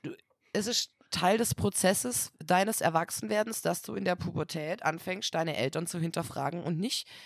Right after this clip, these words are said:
die als allumfassende Gute zu sehen und dass du auch, äh, lernst zu reflektieren. Und wenn du diesen Schritt in deinem Leben nicht machst,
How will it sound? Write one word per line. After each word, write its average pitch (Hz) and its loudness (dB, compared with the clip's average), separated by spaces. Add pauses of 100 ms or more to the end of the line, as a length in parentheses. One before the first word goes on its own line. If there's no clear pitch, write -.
(340)
die 214 4
als 190 6
allumfassende 175 2 (260)
Gute 180 0
zu - -8
sehen 160 -2
und 180 -4 (160)
dass 175 0
du 180 -2
auch, 160 2
äh, - -8 (240)
lernst 165 -2
zu 175 -6
reflektieren. 196 -2
Und 160 -6 (420)
wenn 208 0
du 208 -2
diesen 196 -4
Schritt - -4
in 254 -2
deinem 208 0
Leben 220 -4
nicht 247 -4
machst, - -6